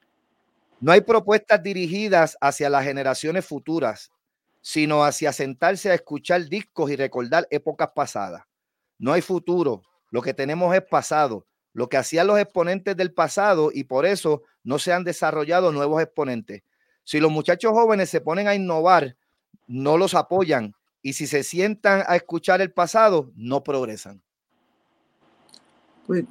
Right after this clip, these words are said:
Speaker 2: pues, pues yo diría que, que en parte tenía, tenía razón.
Speaker 1: Ajá.
Speaker 2: Porque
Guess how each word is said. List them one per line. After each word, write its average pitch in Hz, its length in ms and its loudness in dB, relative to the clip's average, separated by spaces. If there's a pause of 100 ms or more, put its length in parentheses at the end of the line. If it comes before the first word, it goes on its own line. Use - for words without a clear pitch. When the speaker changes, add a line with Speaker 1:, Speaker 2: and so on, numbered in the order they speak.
Speaker 2:
pues, 170 240 2 (180)
pues 170 200 4 (160)
yo 160 140 6
diría 208 440 6
que, 214 240 -2
que 165 220 -2
en 139 280 -2
parte 147 300 -2
tenía, 156 400 -8
tenía 127 320 0
razón. 123 580 -6 (320)
Speaker 1:
Ajá. 113 380 -6 (520)
Speaker 2:
Porque 123 1160 0